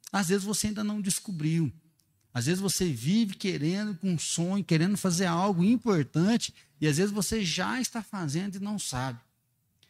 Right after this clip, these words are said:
E aí é gostoso olhar para esse texto, eu creio que ele é bem conhecido, e é um texto interessante, porque assim, ele tá aqui quase que sem sentido.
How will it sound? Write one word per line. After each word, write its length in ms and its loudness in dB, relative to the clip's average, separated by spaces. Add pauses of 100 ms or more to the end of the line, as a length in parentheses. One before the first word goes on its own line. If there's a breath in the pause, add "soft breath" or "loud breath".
(120)
E 60 6
aí 140 8
é 60 4
gostoso 520 2
olhar 300 2
para 160 -2
esse 160 -2
texto, 400 0
eu 80 -4
creio 200 -2
que 80 -8
ele 100 -2
é 40 -2
bem 240 0
conhecido, 760 2 (1040 loud breath)
e 140 4
é 60 6
um 160 4
texto 420 2
interessante, 720 0
porque 220 -4
assim, 280 2
ele 120 0
tá 220 0
aqui 340 -6
quase 440 0
que 220 -6
sem 260 2
sentido. 720 0